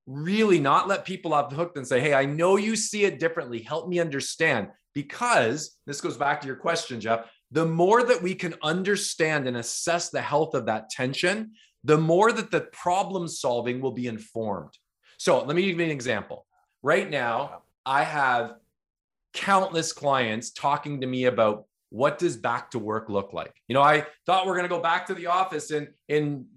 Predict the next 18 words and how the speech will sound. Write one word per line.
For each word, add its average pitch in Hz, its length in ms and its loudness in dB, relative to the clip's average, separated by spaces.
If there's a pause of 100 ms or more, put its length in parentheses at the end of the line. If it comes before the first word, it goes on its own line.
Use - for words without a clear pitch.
(100)
May 143 460 2
or 120 240 4
in 135 160 2
April, 156 560 0
and 113 360 -6
people 117 260 -4
aren't 143 200 0
wanting 170 280 4
to 214 80 -4
go 254 160 6
back 208 240 6
to 131 80 -6
the 113 140 -2
office, 95 440 -6
or 107 60 -6
people 160 260 -8
are 214 80 0
excited." 170 640 -2